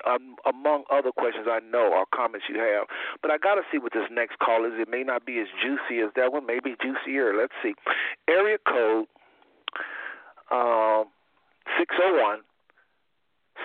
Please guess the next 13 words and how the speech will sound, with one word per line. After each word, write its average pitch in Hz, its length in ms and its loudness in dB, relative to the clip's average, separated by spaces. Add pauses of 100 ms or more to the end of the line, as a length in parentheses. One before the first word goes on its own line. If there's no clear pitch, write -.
(140)
six 170 140 -2 (480)
nine 139 540 0 (260)
seven. 110 260 -2
Go 180 100 4
ahead 202 120 2
with 170 140 -8
your 117 100 0
question 170 540 -2
or 113 100 -2
comment, - 460 -2 (100)
please. 120 320 -4 (4000)
Area 156 260 4
code, - 320 0